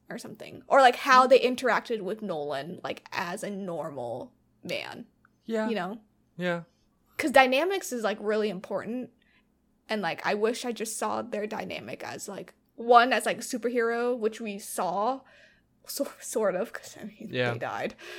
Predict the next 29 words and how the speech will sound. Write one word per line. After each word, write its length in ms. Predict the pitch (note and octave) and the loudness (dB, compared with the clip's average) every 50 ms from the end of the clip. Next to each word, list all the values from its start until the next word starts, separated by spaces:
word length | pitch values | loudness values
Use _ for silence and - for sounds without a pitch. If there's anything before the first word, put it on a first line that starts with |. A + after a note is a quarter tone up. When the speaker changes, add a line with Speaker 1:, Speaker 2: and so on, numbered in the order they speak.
| E4+ D#4 - - | -12 -10 -4 0
Speaker 1:
And 180 | B3+ B3+ A3+ G#3+ | 0 0 0 0
then 120 | G#3+ A3 | -2 -2
two, 340 | G#3+ - C4+ B3+ A#3+ A#3 A3+ | -2 0 0 0 2 2 2
as 180 | G3+ F#3 A#3+ - | 2 2 0 -2
just, 160 | - - - - | -6 -8 -8 -8
like, 160 | G3+ G#3 A3 | -8 -6 -6
normal 640 | A3 G#3+ G3 D3+ C3 C3+ D#3+ C#3+ D3+ D3 C#3+ F3+ A3 | -6 -4 -4 -4 -6 -8 -8 -10 -10 -10 -10 -10 -12
people. 560 | - - G#3+ G#3+ - - B2+ D#3 A3 A#3+ - _ _ _ _ _ _ _ | -12 -12 -12 -8 -6 -4 -4 -4 -4 -6 -10 _ _ _ _ _ _ _
Speaker 2:
Yeah, 280 | - C3 B2 A2+ A2+ A2 - | -12 -10 -8 -8 -8 -6 -6
I 100 | D3 D#3 | -4 0
guess 220 | D3 E3 F3+ F3+ | 0 0 0 0
they 140 | - F#3 D#3+ | 0 -4 -4
kind 220 | - D#3 D3+ C#3+ C#3 | 0 0 2 4 4
of, 140 | B2 A2 - - - - - | 2 2 0 -6 -12 -6 -6
I 80 | C3 | -4
think 160 | A#2+ C3+ C3+ C3 | -4 -2 0 2
there's 180 | C#3 B2+ A#2 | 2 2 2
a 40 | A#2 | 2
lot 200 | G#2+ G#2+ G#2 G#2 | 2 2 2 2
of 80 | G#2+ F#2+ | 0 -2
things 200 | - G#2+ G#2 F#2 | -4 -6 -6 -6
where 220 | G#2 G2+ G2+ G2+ F#2+ | -4 -2 -2 -2 -2
they 120 | - G#2 | -4 -6
just 220 | F#2 G#2 G2 - - | -6 -8 -10 -10 -8
kind 200 | - G#2 G2+ G2 | -6 -4 -4 -4
of, 180 | F#2+ F#2+ F#2 - _ _ _ _ _ _ - | -4 -6 -8 -10 _ _ _ _ _ _ -20
just 140 | - - - | -20 -16 -10
kind 200 | - G#2 G2+ G2 | -6 -4 -4 -4
of 160 | F#2+ F#2 - | -4 -8 -10